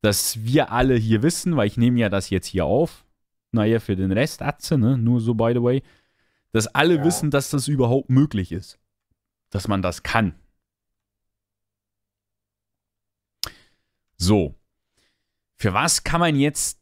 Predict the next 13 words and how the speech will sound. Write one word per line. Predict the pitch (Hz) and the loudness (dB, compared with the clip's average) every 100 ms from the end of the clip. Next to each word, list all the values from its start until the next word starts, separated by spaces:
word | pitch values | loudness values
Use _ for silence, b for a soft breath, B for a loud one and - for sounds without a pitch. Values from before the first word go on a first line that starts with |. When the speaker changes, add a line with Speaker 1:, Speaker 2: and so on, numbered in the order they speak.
| - | -4
Speaker 1:
Tarkan | - 117 147 - - 143 156 160 160 156 _ _ | 0 0 -2 -4 -2 -2 0 0 -2 -4 _ _
oder | 180 208 220 170 151 143 | 0 2 2 2 0 -4
die | - 165 123 131 | -8 -10 -8 -8
Kursnavigation | - 170 175 - 147 135 135 127 - 135 131 120 | 0 2 2 2 -2 -2 -2 -2 0 2 2 4
noch | 139 78 - | 2 0 -4
benutzen? | 101 90 85 - - 78 - _ _ | -4 -2 -4 -6 -8 -8 -12 _ _
Nicht | - 226 - | 2 2 0
nur | 123 120 113 110 - | 2 2 0 -2 -4
Tarkan. | 110 107 - 78 67 69 - _ _ _ _ _ _ _ _ _ _ _ - B B B | 0 0 -2 -8 -10 -12 -20 _ _ _ _ _ _ _ _ _ _ _ -16 B B B
Beispielsweise | - 98 151 - 143 117 113 127 123 117 | 0 2 2 0 -2 0 2 2 0 -2
für | - | -4
hier | 101 95 - 123 104 80 - | -6 -6 -2 2 2 0 -4
ein | 98 110 110 113 | 0 2 2 2